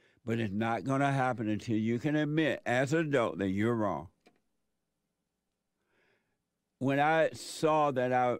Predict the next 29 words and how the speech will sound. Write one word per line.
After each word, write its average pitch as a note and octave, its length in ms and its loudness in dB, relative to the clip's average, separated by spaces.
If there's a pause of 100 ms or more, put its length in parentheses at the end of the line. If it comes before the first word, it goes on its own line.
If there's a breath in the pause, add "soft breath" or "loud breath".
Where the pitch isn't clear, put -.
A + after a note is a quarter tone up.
(120)
had A#2+ 240 -2
resentment, B2+ 580 -2 (800)
I A#2 120 -2
was A2+ 160 -4
playing B2 380 -2
God. B2+ 360 0 (1120)
I C#3+ 120 2
didn't G3+ 180 2
even C#3+ 340 2
know F3+ 240 4
that C3 220 2
that's C3+ 200 2
what B2 200 0
it G2+ 60 0
was B2 320 0
until A#2+ 560 0
the C3 120 -2
Father A#2+ 380 0
showed C3 340 0
me. F2+ 220 -6 (800)
And B2 140 0
when C#3+ 120 2
he C#3 100 2
showed F#3+ 320 0
me, C3+ 180 0
I C3+ 100 2
was C#3 200 -2
like, A2+ 300 -6
"What A#3 440 0